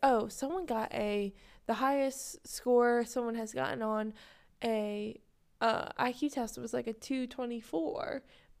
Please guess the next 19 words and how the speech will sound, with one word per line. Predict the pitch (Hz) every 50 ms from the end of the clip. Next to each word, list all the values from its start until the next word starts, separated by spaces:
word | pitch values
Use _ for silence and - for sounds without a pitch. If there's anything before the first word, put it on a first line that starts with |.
| -
but | - 254 247 240 - - - -
it | 269 277 277
must | 285 311 320 311 -
not | 349 320 285
all | 277 262
be | 240 233 226
standardized | - - - 269 254 262 262 247 220 214 220 220 -
like | 254 240 -
that | 233 - - -
because | 254 - 262 254 - - -
I | 311 320
do | 339 370 320
not | 277 262 247 254 - -
think | - 254 240 -
that | - - -
we | - -
could | - 247 233 -
get | - - - - -
over. | - 135 131 - - - - - 254